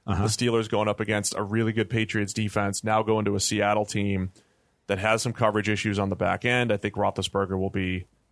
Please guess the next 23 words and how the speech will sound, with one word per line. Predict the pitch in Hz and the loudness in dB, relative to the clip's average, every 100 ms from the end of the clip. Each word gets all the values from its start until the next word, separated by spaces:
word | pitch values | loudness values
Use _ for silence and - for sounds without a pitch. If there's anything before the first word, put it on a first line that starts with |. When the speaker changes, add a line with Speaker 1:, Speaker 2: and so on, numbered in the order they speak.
| _ | _
Speaker 2:
in | - 90 | -4 0
better | 92 90 | 0 0
shape. | - 120 110 | 2 2 0
Juju | - 120 117 | -2 0 2
will | 117 | 0
be | 117 | 0
in | 110 | 2
better | 117 110 | 2 2
shape. | - 113 - | 0 -2 0
Somebody | - 120 120 110 | 0 0 0 0
needs | 107 | -2
to | 110 | 0
emerge | 104 104 104 - _ _ - _ _ _ - | 0 0 -2 -4 _ _ -20 _ _ _ 2
as | 117 110 | 2 2
the | 107 | 2
number | 107 98 | 2 0
two | 95 117 110 | 0 0 2
there. | 101 95 | 2 2
So | - | 2
I'm | 110 | 0
expecting | 110 - 143 135 | 0 0 0 2
the | 113 | -2
Pitt | - 117 107 | 2 2 2